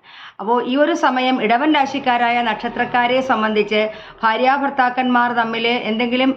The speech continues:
നിയമപരമായിട്ടുള്ള, അതായത് മീൻസ് ഡിവോഴ്സൊക്കെ എക്സ്പെക്ട് ചെയ്തിരുന്ന ആൾക്കാർ, അത് അതിനുവേണ്ടി കേസ് കാര്യങ്ങൾ അതൊക്കെ കൊടുത്തിരുന്നവരാണെങ്കിൽ അത് സാധിച്ചു കിട്ടുന്ന ഒരു സമയമാണ്. അല്ലെങ്കിൽ നമ്മൾ മര്യാദയ്ക്ക് അല്ലാതെ ജീവിച്ചുകൊണ്ടിരിക്കു പോകുന്ന ആൾക്കാരാണെന്നുണ്ടെങ്കിൽ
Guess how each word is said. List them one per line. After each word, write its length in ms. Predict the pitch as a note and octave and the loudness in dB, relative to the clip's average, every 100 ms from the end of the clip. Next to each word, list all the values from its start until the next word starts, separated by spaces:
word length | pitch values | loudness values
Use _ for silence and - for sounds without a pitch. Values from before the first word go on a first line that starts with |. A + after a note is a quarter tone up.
| - | -2
നിയമപരമായിട്ടുള്ള, 1300 | A#3 B3+ C#4 D4 C#4+ C4+ C4 B3+ B3 A#3 A#3 G#3 - - - - | -2 2 4 4 4 4 4 2 0 0 0 0 -2 -12 -16 -4
അതായത് 320 | A#3+ B3+ C4+ | 0 2 4
മീൻസ് 320 | C#4 C#4+ C#4+ | 4 4 2
ഡിവോഴ്സൊക്കെ 580 | A#3+ B3 C4 C#4 C#4 C#4 | 0 2 2 2 0 0
എക്സ്പെക്ട് 580 | C4+ A#3 A#3 - C#4 C4+ | 0 0 -4 -2 -4 0
ചെയ്തിരുന്ന 400 | C4+ B3+ C4 C4+ | 0 2 2 2
ആൾക്കാർ, 380 | A#3+ A#3 A#3+ A3+ | 2 0 -2 0
അത് 160 | A3+ B3 | -2 -2
അതിനുവേണ്ടി 460 | A#3+ B3+ C4 B3+ B3+ | 0 0 2 0 0
കേസ് 240 | B3+ A#3+ B3 | 0 0 0
കാര്യങ്ങൾ 460 | A#3+ A#3 A#3+ A#3+ | 0 0 0 -2
അതൊക്കെ 240 | A#3 A#3 B3+ | -2 -2 -2
കൊടുത്തിരുന്നവരാണെങ്കിൽ 920 | B3+ A#3 B3+ C4+ C#4+ D4 D4 D#4 D#4+ | -2 -2 0 0 2 2 0 0 0
അത് 120 | D4+ | 0
സാധിച്ചു 420 | - C4 C4 C#4 | 0 0 0 -2
കിട്ടുന്ന 320 | C4 B3+ A#3+ | -2 0 0
ഒരു 140 | A#3 G#3+ | 0 -2
സമയമാണ്. 680 | G#3+ G3+ F#3+ F#3+ F#3 - - - - - - | -2 -2 -2 -2 -2 -4 -10 -14 -16 -12 -4
അല്ലെങ്കിൽ 400 | A#3 C4 C#4 C#4 A3 | 0 2 2 0 0
നമ്മൾ 360 | A#3 B3 C4 | 0 2 2
മര്യാദയ്ക്ക് 500 | B3+ A#3 B3+ C4+ C#4+ | 2 2 0 0 0
അല്ലാതെ 420 | D#4 D4 A3+ C4 D4+ | 0 0 0 0 2
ജീവിച്ചുകൊണ്ടിരിക്കു 680 | C4+ C4+ - D4 C#4+ C#4 C4 | 0 0 2 2 2 0 0
പോകുന്ന 300 | C4 B3+ C4+ | 0 2 2
ആൾക്കാരാണെന്നുണ്ടെങ്കിൽ 1160 | B3 A#3+ B3+ B3 A3+ A#3 A3+ A3 A3+ A#3 B3 | 0 -2 0 0 -2 -2 -2 -2 -2 0 -2